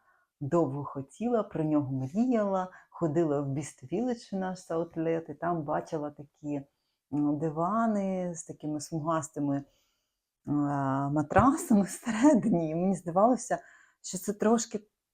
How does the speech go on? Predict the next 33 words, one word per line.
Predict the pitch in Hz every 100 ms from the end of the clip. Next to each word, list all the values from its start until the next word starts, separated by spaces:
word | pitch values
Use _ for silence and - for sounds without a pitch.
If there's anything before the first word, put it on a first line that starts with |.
| _ _ -
так | 208
нагадує | 196 180 180 202 180 175
море. | 170 185 220 147 143 -
У | -
них, | 196 208
правда, | - 185 180
там, | 165 165 160 156 - _ _ -
а, | 160 156
біло-сині | 151 185 165 165 - 349 381 139 120 131 _ _ _ _
смужки, | - 180 165 147 - 143 - -
а | -
мені | 160 175 214
під | 220 -
кухню | 254 247 180
підходить, | 175 - 202 185 165
це | -
в | 156
мене | 156
тут | 151 156
базові | 160 139 127 131
кольори: | 131 147 143 143
чорний, | 135 - 139 123
білий, | 117 127 131 120 123 120 -
сірий. | - 254 392 349 - - - _
Е, | 156 151
тож | 165 156 147
я | 151
вирішила | 147 170 185 - 143
зробити, | 135 143 139 160 165 151 143 139 139 _ _ _ _ _ _ _ _ _ _ 131
е, | 151 147 143 139 135
саме | 131 165 165 143 139
з | 131 139
чорним | 135 - 190 196 175 165